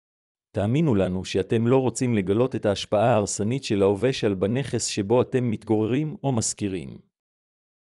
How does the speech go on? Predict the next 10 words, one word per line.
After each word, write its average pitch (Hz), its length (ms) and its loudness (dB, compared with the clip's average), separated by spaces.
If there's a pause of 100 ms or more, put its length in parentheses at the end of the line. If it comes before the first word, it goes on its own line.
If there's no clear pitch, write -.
(200)
אם 120 200 0
תפנו 135 340 -2
לבעל 101 480 2
מקצוע 104 440 0
מוסמך 120 500 -2
שיזהה 104 420 0
את 120 120 -4
הנזילה 101 460 0
בשלב 101 460 0
מוקדם, 95 580 -4